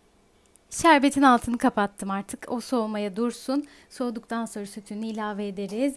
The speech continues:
Burada yufkalarımla haşır neşir olayım şimdi. Şu kullanmayacaklarımı hemen vakumlayayım, kaldırayım. Bunlar baklavamı hazırlayana kadar şöyle bir bezin arasında kalsın. Bunu yapmayı ihmal etmeyin. Anında kuruyan,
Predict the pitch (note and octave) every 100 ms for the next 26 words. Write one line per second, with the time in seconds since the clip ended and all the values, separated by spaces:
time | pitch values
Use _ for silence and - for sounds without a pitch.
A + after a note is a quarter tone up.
0 | - G#3+ G3 A#3+ A3+ - G3 G3 F#3 F#3
1 | F#3+ A3 G#3+ G3 F#3+ F#3+ - A#3+ A3 G#3
2 | - G3+ G3 F#3 A3+ C4 A3+ - G3+ G3+
3 | F#3+ F#3 F#3+ F#3+ G3+ F#3+ G3+ G3+ G3 G3
4 | G#3 G3+ F#3 G3 - B3 A3+ G3+ A3+ D4
5 | - _ _ _ _ _ _ _ _ _
6 | _ _ _ _ _ _ _ _ _ -
7 | C#4 G#3 A3 A3 A3+ - G#3 G#3+ G#3+ A3+
8 | G3 G#3+ G#3+ G3+ G#3 G#3+ G3 G3+ G#3+ -
9 | G3 F#3 G3 F#3+ G#3+ G3 G#3 G3+ G3+ A3+
10 | G#3 - B3+ B3 - C#4 D#4 - _ _
11 | _ A#3 A#3+ A#3 C4+ B3+ A3+ B3+ C4 C#4+
12 | C#4+ C4+ C4+ B3 A#3+ A#3+ A#3+ A#3 G#3+ G#3
13 | G3+ G3+